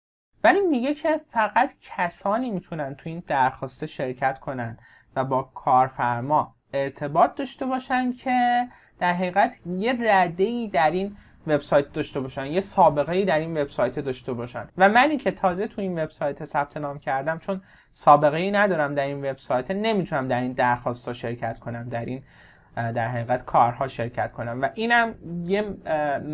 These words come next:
عیب این وبسایت هستش که باعث می‌شه که من زده بشم از این سه وبسایت و اعتمادم به این وبسایت کم بشه.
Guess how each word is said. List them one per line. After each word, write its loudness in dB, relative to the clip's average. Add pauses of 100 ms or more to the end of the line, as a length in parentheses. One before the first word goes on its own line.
(240)
عیب 0
این -2
وبسایت 0
هستش -4
که -6
باعث 2
می‌شه -4
که -6
من 0
زده 4
بشم -4
از 0
این -6
سه -6
وبسایت -2 (460)
و -4
اعتمادم 0
به 0
این 0
وبسایت 0
کم 2
بشه. -4